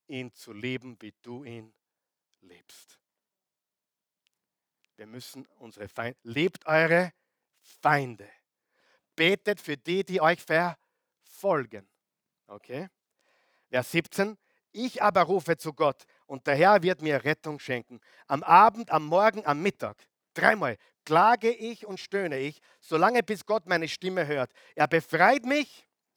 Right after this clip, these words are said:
und lässt meine Seele Frieden finden.“ Wenn du dein Herz ausschüttest vor Gott, findest du Frieden. Und vielleicht hast du noch nie im Leben gebetet. Wir haben Leute hier, die waren noch nie in einer Kirche, bevor sie in die Oase gekommen sind. Wisst ihr das?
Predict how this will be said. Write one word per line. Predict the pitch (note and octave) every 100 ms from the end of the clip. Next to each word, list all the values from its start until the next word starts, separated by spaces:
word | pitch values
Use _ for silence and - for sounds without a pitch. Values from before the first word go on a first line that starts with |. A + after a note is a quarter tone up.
| _
und | D#3+ D3
lässt | F3 A3 -
meine | F#3 D#3+
Seele | - - A3 G#3+ F#3+
Frieden | - F3 F#3+ C#3+
finden.“ | - C3 - _ - -
Wenn | C#3+
du | D3 D4
dein | E4 D4
Herz | A#3 C4 -
ausschüttest | B3 B3 - A3+ G3 -
vor | F#3
Gott, | G#3+ F#3+ - _ _ _
findest | F3 D#3+ -
du | C3
Frieden. | - D3+ C#3+ _ _ _ _ _ _ _ _
Und | -
vielleicht | F3+ A3 C4+
hast | B3+ A#3+
du |
noch | A3+ F#3+
nie | B3 D#4+ D#4
im | C#4
Leben | C4 C#4 B3+
gebetet. | A#3+ E3+ A3 - C3 _ _ _ _ _ _
Wir | C#3
haben | D#3
Leute | C3+ F#3+ -
hier, | B2+ B2+
die | C#3 C#3+
waren | C#3 C#3
noch | B2
nie | D3+
in | D3
einer | B2+
Kirche, | - D#3 C3
bevor | A#2 A2+
sie |
in | A#2+
die | A2+
Oase | G#2+ -
gekommen | A2+ A2 G#2
sind. | G#2
Wisst | C#3
ihr | D#3
das? | F#3+